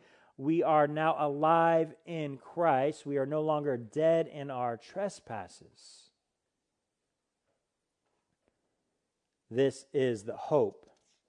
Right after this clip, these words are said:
that we have. God's love for us at the moment we believed ultimately should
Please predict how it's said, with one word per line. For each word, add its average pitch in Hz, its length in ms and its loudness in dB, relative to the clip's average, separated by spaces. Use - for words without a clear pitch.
that 113 360 -2
we 113 500 -2
have. 123 240 -6
God's 156 320 4
love 165 260 8
for 147 160 2
us 160 640 6
at 143 220 2
the 143 80 0
moment 156 760 4
we 147 200 2
believed 135 1120 2
ultimately 160 760 4
should 165 460 2